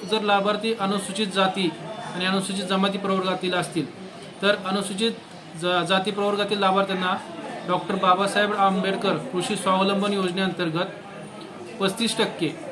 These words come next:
तसेच अनुसूचित जमातीचे, अ, प्रवर्गाचे जे लाभार्थी आहेत त्या लाभार्थ्यांना बिरसा मुंडा कृषी क्रांती योजनेम-, योजनेअंतर्गत चाळीस टक्के, असे नव्वद टक्केचा लाभ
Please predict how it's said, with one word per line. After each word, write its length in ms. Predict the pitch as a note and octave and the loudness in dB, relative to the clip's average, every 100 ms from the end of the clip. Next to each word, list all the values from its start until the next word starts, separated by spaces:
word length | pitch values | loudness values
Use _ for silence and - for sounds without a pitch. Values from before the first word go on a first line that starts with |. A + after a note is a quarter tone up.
| - - - - - F#3+ | -12 -14 -14 -14 -8 -4
तसेच 400 | F#3 G#3+ G#3+ - - - - - - - - | 2 2 2 -6 -14 -16 -16 -16 -16 -16 -8
अनुसूचित 460 | F3+ G3+ G3 G#3+ B3 | -2 0 0 -2 -2
जमातीचे, 1300 | F#3+ G3+ G3+ G#3 G#3+ F#3 - - - - - - G3 | 0 2 2 2 0 -2 -6 -12 -12 -12 -12 -2 0
अ, 360 | F3+ E3+ F3+ F3 | 0 0 2 2
प्रवर्गाचे 500 | F3 G3 G3 G3+ G#3 | 4 4 4 2 0
जे 160 | G#3 | 2
लाभार्थी 420 | G3 F3+ F#3 F#3 F#3 | 4 4 4 0 0
आहेत 180 | E3 D#3 - - - - - | -2 -4 -8 -12 -10 -8 -2
त्या 120 | F#3 | 2
लाभार्थ्यांना 600 | F#3+ F#3+ F#3+ F#3 E3+ F3 F#3+ - - - | 4 4 4 0 0 -2 -4 -10 -14 -8
बिरसा 340 | E3 F#3 G#3 | -4 0 2
मुंडा 260 | A3 G#3+ G#3 | 2 2 0
कृषी 320 | G#3 G3 F#3+ | 0 -2 -2
क्रांती 300 | F#3+ G3 G3 | 0 -2 0
योजनेम-, 500 | G3+ F#3+ F#3+ G3 G3 F#3+ - - | 2 2 2 2 0 -2 -6 -6
योजनेअंतर्गत 760 | F#3 F3+ F3 F#3+ F#3 F3+ F#3 F#3+ - - - - - | -2 0 2 2 2 2 0 -2 -4 -8 -8 -6 0
चाळीस 280 | F#3+ F#3+ | 2 2
टक्के, 320 | F#3+ F3+ D#3+ C#3 - - - | 0 -2 -2 -4 -10 -14 -8
असे 180 | F3+ G3+ | -2 0
नव्वद 360 | G3+ G#3 A3+ A3 | 2 6 6 4
टक्केचा 420 | A3 - A3+ A3 | 0 4 4 6
लाभ 300 | A3+ G3+ F#3 | 2 6 4